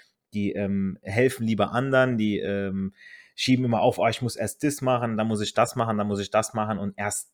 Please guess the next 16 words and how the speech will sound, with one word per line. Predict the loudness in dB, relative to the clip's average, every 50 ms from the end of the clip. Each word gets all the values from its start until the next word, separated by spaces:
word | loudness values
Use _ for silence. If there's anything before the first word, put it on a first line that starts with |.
| _ _
dann | 0 0 2 2 0 -4 -4
kommt | -2 -2 -2 -2 -2
meine, | -4 -2 -2 -2 -2 -2 -2 -4 -4 -4
meine | -4 -4 -2 -2 -2
Me-Time, | -2 0 0 2 0 0 -2 -6 -4 -2 0 0 0 -2 -2 -4
also | -6 -6 -4 -4
meine | -6 -6 -8
Zeit | -6 -4 -2 -2 -2 -4
für | -8 -10 -8
mich, | -6 -4 -6 -6 -6 -8 -8
wo | -8
ich | -8 -8 -10
mich | -12 -12 -10
um | -8 -6
mich | -4 -4 -4 -6 -8
kümmere.“ | -6 -4 -2 0 0 0 0 0 -2